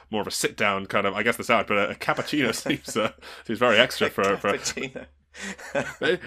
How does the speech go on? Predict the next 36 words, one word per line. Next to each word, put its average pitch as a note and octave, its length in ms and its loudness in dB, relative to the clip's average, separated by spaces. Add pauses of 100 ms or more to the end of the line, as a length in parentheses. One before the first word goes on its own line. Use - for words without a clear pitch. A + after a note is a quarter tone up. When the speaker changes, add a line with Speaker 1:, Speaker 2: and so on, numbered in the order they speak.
Speaker 1:
maybe, G#3 240 2
maybe G#3 200 4
people G#3 240 4
are D#3 40 6
just C#3+ 200 -2
less B2 200 6
active B2+ 320 6
in G2+ 60 -4
various G#2 220 4
places. C3 340 2
But A#2+ 200 2
yeah, D#3 260 6
no, C#3+ 120 8
I B2 80 8
mean, B2 140 2
now A#2 520 2
I G#2+ 120 2
must A#2 340 0
go G#2 320 2
and, G#2 340 0
uh, G#2 260 2
try C3 300 0
this, G2+ 260 -6
uh, F#2+ 360 0
this G2 140 -8
custom G2+ 420 0
of G2 120 -10
eating A2+ 300 -6
seeds A#2 280 -4
while G#2+ 140 0
I - 40 6
watch A#2+ 140 2
football, E3 300 -2
'cause G2 180 -8
apparently A2 360 2
it's, - 140 4